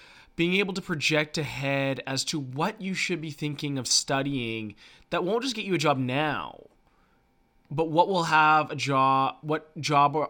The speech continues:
opportunities there will be upon graduation, upon whatever kind of maybe apprenticeship slash additional kind of training is necessary,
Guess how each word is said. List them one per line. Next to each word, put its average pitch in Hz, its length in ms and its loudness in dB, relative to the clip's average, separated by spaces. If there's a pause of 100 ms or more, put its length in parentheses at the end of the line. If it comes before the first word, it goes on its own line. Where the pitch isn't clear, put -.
opportunities 143 400 -2
there 143 80 -2
will 135 60 -2
be 139 100 -2
upon 135 340 -2
graduation, 117 840 -2
upon 123 640 -2
whatever 123 340 -6
kind 123 240 -6
of 113 80 -8
maybe 117 220 -6
apprenticeship 117 1040 -4 (320)
slash 127 500 2
additional 123 640 0
kind 123 200 -6
of 107 60 -6
training 117 460 -4
is 104 180 -8
necessary, 107 960 -4